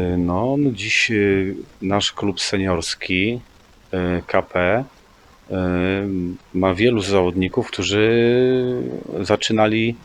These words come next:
czy to było wcześniej w innym klubie, czy teraz kontynuują w akademii, bo przechodzili po prostu, kończąc wiek, e, e, kończąc swoją kategorię wiekową, przechodzili do seniorów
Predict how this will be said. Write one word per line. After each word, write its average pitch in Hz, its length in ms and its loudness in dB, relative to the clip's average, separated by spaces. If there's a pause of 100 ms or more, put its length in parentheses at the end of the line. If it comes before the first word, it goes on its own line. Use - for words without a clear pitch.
(600)
czy - 140 0
to 113 140 6
było 107 260 8
wcześniej 92 920 0
w - 340 -12
innym 101 280 2
klubie, 113 640 2
czy 95 600 0 (120)
teraz 98 380 2
kontynuują 101 580 0
w 92 60 2
akademii, 95 600 4 (440)
bo 110 60 -10
przechodzili 104 680 0
po 113 100 -2
prostu, 98 300 -6
kończąc 101 400 -2
wiek, 98 220 2
e, - 20 -6
e, 92 440 -2 (500)
kończąc 101 480 0 (920)
swoją 95 260 -2
kategorię 95 500 2
wiekową, 101 460 4
przechodzili 104 520 0
do 101 100 0
seniorów 95 640 2